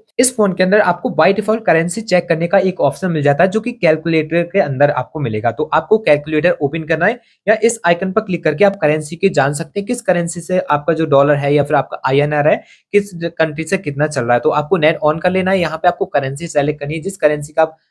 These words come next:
अपने रुपीज से कन्वर्ट करना चाहते हैं। तो यहाँ पे ये काफी एडवांस फीचर दिया गया है कैलकुलेटर के अंदर,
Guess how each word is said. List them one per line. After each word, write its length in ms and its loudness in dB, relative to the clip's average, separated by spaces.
अपने 240 0
रुपीज 360 -4
से 80 -4
कन्वर्ट 360 -2
करना 220 -6
चाहते 280 -6
हैं। 100 -6
तो 80 -4
यहाँ 240 -2
पे 100 -4
ये 140 -2
काफी 300 -2
एडवांस 480 -2
फीचर 180 -2
दिया 200 0
गया 140 0
है 140 -2
कैलकुलेटर 440 -4
के 100 -8
अंदर, 240 0